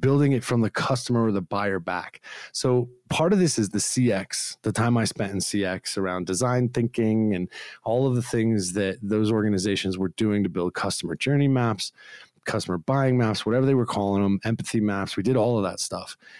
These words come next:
But what it taught me very clearly was that if I don't understand the individual that I'm, that I'm working with, that I'm targeting with, then all I am going to do is spin cycles, chasing down answers to questions that are irrelevant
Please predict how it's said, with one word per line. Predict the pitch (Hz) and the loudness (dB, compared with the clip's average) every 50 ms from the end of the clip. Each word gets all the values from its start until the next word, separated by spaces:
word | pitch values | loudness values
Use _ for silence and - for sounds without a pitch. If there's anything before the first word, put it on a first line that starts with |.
| - - - _ _ _ - | -20 -20 -20 _ _ _ -2
But | 117 143 123 120 | 0 0 2 2
what | 131 135 156 175 202 | 2 4 4 4 2
it | 185 - | 0 -2
taught | - - - - 151 165 151 | -4 -6 -4 -2 -4 -2 0
me | 123 117 113 110 113 110 | 0 2 2 2 2 0
very | 104 98 104 127 113 101 | 0 0 0 0 0 0
clearly | - - - 156 156 151 139 120 104 95 95 - - - - - - - | -2 -2 0 2 2 4 4 2 2 0 0 -4 -6 -14 -20 -20 -10 -2
was | - 117 131 127 107 | 0 2 2 2 2
that | 123 123 117 | 2 0 2
if | 120 113 - | 0 0 0
I | 135 127 151 175 | 0 0 0 0
don't | 151 139 165 160 165 139 | 2 2 2 2 2 2
understand | 127 135 139 123 113 - - 120 117 117 110 | 2 2 2 0 0 0 0 0 0 2 2
the | 110 110 107 | 2 2 2
individual | 101 98 90 98 104 90 101 98 95 95 92 | 0 0 -2 -2 -2 -2 0 0 0 0 0
that | 95 92 | 0 0
I'm, | 95 95 98 95 - _ _ - | 0 0 -2 -4 -6 _ _ -6
that | - 104 | -2 -2
I'm | 101 98 98 95 98 | 0 0 0 0 2
working | 107 120 131 120 - 110 101 92 | 2 2 2 2 0 -2 -2 0
with, | 90 87 87 87 - | 0 -2 -2 -4 -4
that | 104 98 | -4 -4
I'm | 92 90 | -4 -4
targeting | - - 120 120 113 104 101 92 92 | -2 -2 0 0 0 0 0 0 0
with, | 90 90 - _ - - - - - _ - | -2 -2 -4 _ -14 -20 -18 -20 -20 _ -2
then | - 131 123 | 0 0 0
all | - - 123 135 156 170 | 2 0 2 2 4 4
I | 170 170 | 4 2
am | 160 151 147 127 | 2 2 2 2
going | 131 131 127 120 | 2 2 2 2
to | 110 | 2
do | 110 117 113 | 2 2 2
is | 104 92 - | 2 0 -2
spin | - - - _ - 127 123 123 127 123 | -6 -8 -8 _ -2 0 2 2 2 2
cycles, | 120 - - 117 117 113 - 95 92 90 90 - - _ - - - - - - - | 0 0 0 0 0 0 0 0 -2 0 -2 -4 -6 _ -18 -20 -20 -20 -16 -8 -4
chasing | - 139 143 131 - 170 165 | 0 0 0 2 2 2 2
down | 160 139 131 120 | 4 4 4 2
answers | 117 113 - 117 104 - | 2 2 0 -2 -4 -4
to | - | -6
questions | - - 113 107 98 - 113 95 82 | -6 -2 -2 -2 -2 -2 -4 -2 -2
that | 107 95 101 | -2 -2 -2
are | 98 98 95 | -2 -2 0
irrelevant | 101 95 92 92 85 82 80 78 78 78 - - - _ | 0 2 2 2 0 -2 -4 -6 -8 -14 -14 -20 -20 _